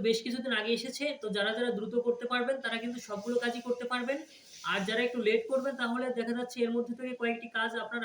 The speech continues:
আগের থেকে হয়তো লিমিট শেষ হয়ে যাবে, তার, আহ, তার জন্য আপনারা করতে পারবেন না। তো আপনার, আমার এই ভিডিওটি দেখা মাত্র আপনার কাজগুলো করার চেষ্টা করবেন, তাহলে দেখবেন এখান থেকে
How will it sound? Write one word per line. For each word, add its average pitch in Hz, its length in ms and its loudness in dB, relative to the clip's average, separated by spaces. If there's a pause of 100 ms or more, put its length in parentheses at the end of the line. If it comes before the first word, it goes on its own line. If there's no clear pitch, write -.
আগের 220 240 -4
থেকে 233 220 -4
হয়তো 226 260 -2 (680)
লিমিট 226 400 2
শেষ 247 180 0
হয়ে 262 140 -4
যাবে, 254 140 -2 (100)
তার, 226 140 0 (120)
আহ, 208 200 -2
তার 220 140 0
জন্য 240 200 4
আপনারা 233 240 -2
করতে 269 240 -2
পারবেন 190 260 2
না। 175 140 0
তো 226 40 -2 (100)
আপনার, 226 200 -4 (440)
আমার 214 200 0
এই 233 120 6
ভিডিওটি 240 280 0 (120)
দেখা 220 280 0
মাত্র 233 160 -2 (140)
আপনার 233 160 -2 (100)
কাজগুলো 214 360 2
করার 214 240 0
চেষ্টা 233 260 -4
করবেন, 240 280 4
তাহলে 220 280 0
দেখবেন 226 280 0
এখান 226 240 -4
থেকে 247 160 -4